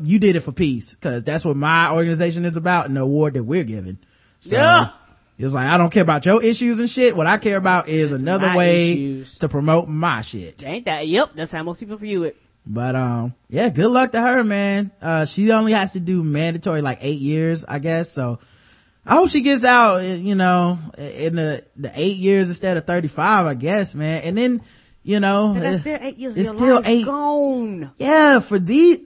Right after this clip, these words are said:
Speaker 1: I don't know. I just, I, I, I couldn't be Chelsea Manning. That's all it is to it.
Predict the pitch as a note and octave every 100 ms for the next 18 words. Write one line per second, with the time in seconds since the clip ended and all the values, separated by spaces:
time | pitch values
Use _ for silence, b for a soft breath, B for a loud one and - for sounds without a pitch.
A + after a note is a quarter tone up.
0 | _ A3+ F3 B2+ A#2 A2+ - C4+ B3 -
1 | b b _ _ _ A3 C4+ - - G3
2 | F#3 A3 C4 B3+ A#3+ G#3+ B3+ A3 A#3 F3
3 | C3 F#3 G#3+ F#3+ F#3 F3+ F#3+ B2+